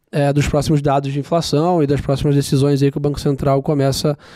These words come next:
a parte de juros. Tem a reforma tributária também, que acho que é o próximo assunto que a turma vai ficar de olho. Então tem outros drivers aqui pra gente monitorar, mas a bolsa ainda segue muito barata, né, e, e com potencial de, de receber mais caixa, né, Vitão?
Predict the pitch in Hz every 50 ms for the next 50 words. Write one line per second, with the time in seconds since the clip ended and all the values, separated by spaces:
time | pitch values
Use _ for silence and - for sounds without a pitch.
0 | - - _ - - - 139 143 147 156 151 160 160 - - 151 147 - - 151
1 | 147 - 156 151 147 139 - 143 143 143 - 135 135 143 131 - 139 131 - -
2 | 147 131 - 143 143 135 - - 139 131 127 - - 139 131 - - 135 127 -
3 | 139 135 127 131 117 - - 135 131 131 151 170 180 175 180 165 - - - -
4 | - - - - - _ - 143 143 - 156 151 156 170 170 - 156 143 143 151
5 | 156 151 151 147 135 - 156 151 160 160 151 151 156 151 - - 170 165 160 160
6 | 160 156 - 196 190 170 156 139 131 127 127 - - 147 135 139 143 135 - 151
7 | 151 147 - - 151 151 156 151 147 151 160 156 165 160 170 170 160 156 160 175
8 | - - 220 - _ _ _ _ _ _ _ _ _ _ - - 139 135 139 139
9 | 139 135 135 131 127 - - 135 139 - _ - - - 151 139 - 151 147 160
10 | 156 156 165 160 147 - 147 143 151 151 147 156 160 156 156 147 - - - 135
11 | 131 147 139 - 151 156 151 151 151 - - - 139 135 127 - 135 127 117 123
12 | - 123 120